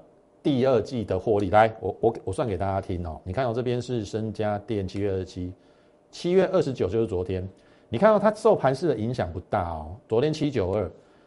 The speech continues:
今天最高来到八六零，收八三零。除完息之后，我们成本降到多少？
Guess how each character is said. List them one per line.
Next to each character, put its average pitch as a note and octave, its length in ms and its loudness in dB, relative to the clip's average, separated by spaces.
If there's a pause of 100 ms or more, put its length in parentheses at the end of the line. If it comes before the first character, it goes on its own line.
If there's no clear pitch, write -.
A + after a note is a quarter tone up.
(120)
今 F3 180 0
天 G3+ 100 2
最 G3 140 2
高 E3+ 140 6
来 C#3 100 6
到 D3+ 80 6
八 C3+ 240 2
六 C3+ 160 4
零， F#2 300 -4
收 A#2+ 360 2
八 A2 560 -2 (120)
三 G2+ 360 -2 (280)
零。 D2 200 -10 (1500)
除 C#3 240 4
完 D#3+ 220 6
息 C3+ 160 -2
之 C3+ 120 2
后， C3+ 80 6
我 G2 60 0
们 G2+ 140 -2
成 A2+ 180 -4
本 G2 140 -2
降 G#2 120 -4
到 G2+ 140 -4
多 F#2 140 -4
少？ F2+ 180 -6